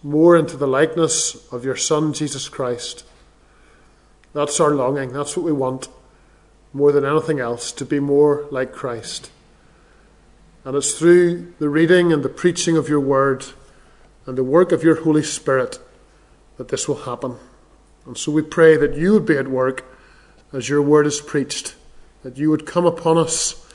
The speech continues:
and fill us with your Spirit so that we may respond appropriately to what you would say to us today. We pray for the children and their activity and for those who will lead them and teach them.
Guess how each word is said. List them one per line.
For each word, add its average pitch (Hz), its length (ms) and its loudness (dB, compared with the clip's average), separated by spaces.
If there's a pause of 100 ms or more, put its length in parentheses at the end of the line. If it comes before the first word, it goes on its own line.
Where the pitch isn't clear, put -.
(560)
and 127 100 -14
fill 165 240 2
us 175 180 2
with 170 140 -2
your 160 100 0
Spirit 135 520 -4 (800)
so 135 240 -6
that 135 60 -6
we 139 140 -2
may 139 180 -2
respond 143 640 0
appropriately 147 840 0 (760)
to - 80 -6
what 135 260 -4
you 131 100 -6
would 127 120 -4
say 139 240 -2
to 139 160 -4
us 139 160 -6
today. 110 380 -8 (960)
We 135 80 -6
pray 147 220 2
for 143 140 -6
the 139 80 -8
children 175 480 6
and 147 120 0
their 160 180 6
activity 165 560 0 (680)
and 123 120 -14
for 143 100 -8
those 151 360 4
who 151 140 -2
will 135 120 0
lead 143 280 -2
them 160 240 4
and 131 120 -8
teach - 280 -4
them. 151 280 -2